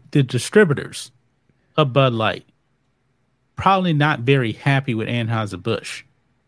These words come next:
because they are suffering. I don't know the contract status that these companies actually have with, uh, Anheuser-Busch, but still, at the end of the day,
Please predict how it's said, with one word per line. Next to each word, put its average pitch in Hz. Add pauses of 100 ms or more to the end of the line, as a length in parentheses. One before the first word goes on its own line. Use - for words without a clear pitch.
(220)
because 123 (260)
they 135 (260)
are 113 (100)
suffering. - (1600)
I 135
don't 143
know 135
the 113
contract 143
status 135 (880)
that 110
these 120
companies 135
actually 117
have 120
with, 117
uh, 110 (320)
Anheuser-Busch, 113 (1120)
but 113
still, 147
at 117
the 123
end 135
of 120
the 110
day, 143